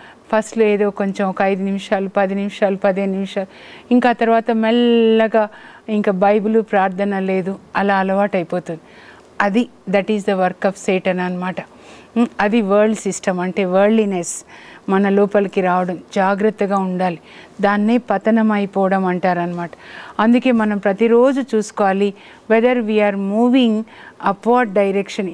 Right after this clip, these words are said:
in upward direction or in di-, downward direction. ఆత్మలో ఎదుగుతూ ఉంటే,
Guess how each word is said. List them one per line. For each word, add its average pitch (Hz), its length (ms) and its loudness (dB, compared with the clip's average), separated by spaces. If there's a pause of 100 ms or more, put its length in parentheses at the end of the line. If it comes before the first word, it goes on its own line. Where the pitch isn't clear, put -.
in 214 40 2
upward 214 440 0
direction 196 500 -2 (420)
or 233 120 2
in 262 100 0
di-, 196 560 -2
downward 202 380 0
direction. 170 460 -4 (420)
ఆత్మలో 247 760 2
ఎదుగుతూ 208 480 0
ఉంటే, 196 380 -2